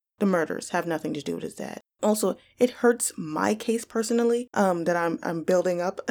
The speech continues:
<laughs> as a detective, Detective Winters here, when I am trying to prove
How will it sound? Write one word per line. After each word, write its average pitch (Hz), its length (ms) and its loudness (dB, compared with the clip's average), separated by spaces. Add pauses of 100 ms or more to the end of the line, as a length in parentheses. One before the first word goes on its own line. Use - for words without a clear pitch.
(200)
<laughs> - 280 -14
as 196 120 0
a 170 80 -2
detective, 196 580 -4 (140)
Detective 190 400 -2
Winters 190 420 -4
here, 220 280 -4 (340)
when 202 420 4
I 208 140 4
am 247 160 6
trying 190 280 -2
to - 100 -4
prove 190 440 -2